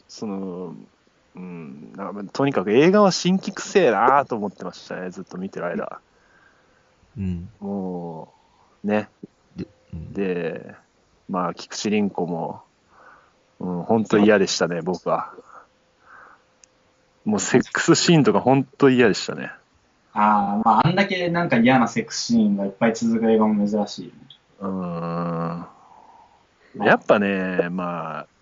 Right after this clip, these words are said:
Speaker 1: うん、無理だろ、菊池凛子はちょっと。ないだろ。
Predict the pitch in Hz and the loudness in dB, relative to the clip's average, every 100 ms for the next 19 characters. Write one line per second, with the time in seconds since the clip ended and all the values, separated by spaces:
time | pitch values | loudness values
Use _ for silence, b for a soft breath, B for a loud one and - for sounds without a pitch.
0 | - 98 180 87 82 156 151 85 123 240 | -16 -12 -10 -12 -14 -18 -18 -2 4 6
1 | 285 95 - - - - - - 101 92 | 6 4 0 -6 -12 -16 -12 -4 -4 -4
2 | - - 85 - - - 82 - - - | -10 -14 -12 -12 -16 -12 -10 -10 -10 0
3 | 135 143 92 76 | 2 4 2 -2